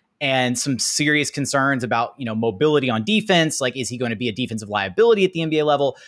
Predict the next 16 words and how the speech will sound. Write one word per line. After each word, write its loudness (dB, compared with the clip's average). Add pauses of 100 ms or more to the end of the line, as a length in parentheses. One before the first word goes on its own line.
(240)
All 4
those 2
things, 0
which -2
are 2
very 2
warranted 2
concerns, -2 (100)
absolutely. -4
But -4
he's 0
got 2
a 2
very -2
polished 0
game, -4